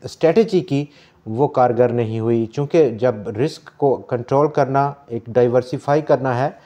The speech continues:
अ, across all sectors, अ, उससे क्वांटिटी कम हो जाएगी, number of shareholders की जब क्वांटिटी कम होएगी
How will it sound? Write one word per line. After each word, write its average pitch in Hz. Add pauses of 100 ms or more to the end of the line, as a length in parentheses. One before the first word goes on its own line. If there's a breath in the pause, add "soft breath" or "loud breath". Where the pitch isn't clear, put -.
(420 soft breath)
अ, 117
across 139
all 170
sectors, 123 (600)
अ, 123
उससे 156 (340 soft breath)
क्वांटिटी 131
कम 123
हो 117
जाएगी, 123
number 120
of 123
shareholders 127
की 135
जब 123
क्वांटिटी 135
कम 135
होएगी 120